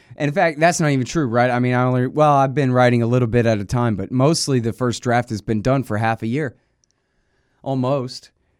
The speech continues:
Uh, it's taken me, you have no idea how many times I've reread this book. And I've had, you know, an amateur editor and a professional editor helping me, and we've been over this thing a thousand times.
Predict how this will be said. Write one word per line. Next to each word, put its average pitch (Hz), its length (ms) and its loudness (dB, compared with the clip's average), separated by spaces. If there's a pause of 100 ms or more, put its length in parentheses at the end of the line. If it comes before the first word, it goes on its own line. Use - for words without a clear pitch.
(180)
Uh, 113 520 2 (520)
it's - 280 -6
taken 123 480 -2
me, 117 460 -4 (180)
you 156 160 -4
have 127 120 -6
no 147 360 0
idea 113 420 -2
how 110 120 -4
many 104 180 -4
times 101 320 -8
I've 95 160 -10
reread 92 340 -10
this 92 160 -12
book. 90 260 -12 (280)
And 107 120 -8
I've 120 160 -2
had, 131 360 -4 (340)
you 123 100 -6
know, 113 200 -4
an 110 100 -4
amateur 147 580 -2
editor 135 460 0
and 131 300 0
a - 20 -6
professional 117 560 -4
editor 107 340 -4
helping 107 320 -6
me, 104 140 -4
and 107 140 -8
we've 139 200 -4
been 120 180 -8
over 120 340 -4
this 113 300 -8
thing 120 360 -8
a 123 220 -6 (320)
thousand 113 600 2
times. 92 440 -8